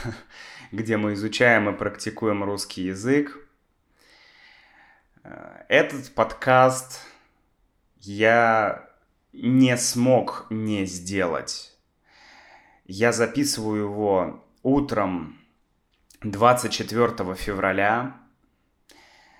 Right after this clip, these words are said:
И я сегодня планировал закончить работу над другим подкастом.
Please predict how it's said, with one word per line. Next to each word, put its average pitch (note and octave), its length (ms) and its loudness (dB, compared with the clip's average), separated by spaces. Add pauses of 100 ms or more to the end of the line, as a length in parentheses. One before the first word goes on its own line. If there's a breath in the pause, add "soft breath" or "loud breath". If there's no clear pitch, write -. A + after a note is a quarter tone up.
(640 soft breath)
И G#2 680 -4 (420 loud breath)
я G#2+ 480 2
сегодня A#2+ 540 0
планировал A2 840 0 (180 loud breath)
закончить B2 800 0
работу G#2+ 520 0
над G#2 380 -2
другим B2+ 540 0
подкастом. E2 880 -4